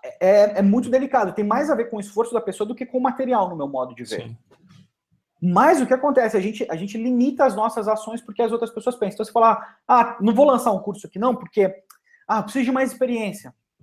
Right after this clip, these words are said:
Speaker 1: Ah, não, pô, mas você tá cinco anos fazendo podcast, cara. Quem que é o melhor cara pra lançar curso aqui? É você. Você, <laughs> entendeu?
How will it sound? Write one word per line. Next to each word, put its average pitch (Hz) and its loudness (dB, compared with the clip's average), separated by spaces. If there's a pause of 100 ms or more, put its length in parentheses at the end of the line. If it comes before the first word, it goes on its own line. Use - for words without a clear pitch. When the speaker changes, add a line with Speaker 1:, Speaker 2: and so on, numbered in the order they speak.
(220)
Speaker 1:
Ah, 262 0
não, 254 -2
pô, 285 -2
mas 160 -6
você 220 -10
tá 285 -8
cinco 392 -8
anos 320 -4
fazendo 311 -8
podcast, 330 -6
cara. - -12
Quem 359 -6
que - -4
é - 0
o 339 -4
melhor 302 6
cara 285 4
pra 262 2
lançar 247 0
curso 226 -4
aqui? 196 0
É - 4
você. 320 0 (1400)
Você, 170 0
<laughs> 220 2
entendeu? 156 2